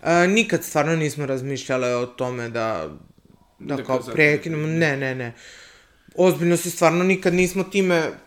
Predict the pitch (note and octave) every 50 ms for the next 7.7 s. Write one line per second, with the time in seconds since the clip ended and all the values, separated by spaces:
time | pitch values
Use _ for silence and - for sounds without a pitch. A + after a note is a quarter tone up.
0 | _ _ _ - E3 E3 E3+ E3+ E3 - - F3 E3+ D3+ D#3+ E3+ E3+ E3+ E3 -
1 | - E3+ C#3+ C3+ C#3 C3 - - C3+ A#2+ F#2 E2+ - - C#3 B2+ C3 C3 B2+ B2+
2 | B2 - C3 A#2+ - - B2+ B2 B2+ B2+ A#2+ - B2 B2 - - - - A#2+ A#2
3 | C3 B2 A#2 A#2 A#2 A#2+ A#2 A#2 A2+ A2+ G#2+ D2 G2+ A#2 A2+ A2+ A#2 A#2 A#2 A2+
4 | A2+ A2+ A2 G#2 G2+ F2+ - _ _ _ _ _ _ _ _ - E3+ D#3 F3+ G3
5 | G#3 B3 F#3 G3+ F#3+ F3+ F3+ F3+ E3+ E3+ E3+ E3+ D3+ C#3+ C#3 D#3+ D#3+ E3+ E3 D#3+
6 | D3+ D3 D#3+ D3+ C#3 B2 A2 G#2+ A2 - - - - - - - - - - -
7 | E3+ F3 E3+ E3 E3+ E3 D#3 D3 D3 E3 E3 D#3+ D#3+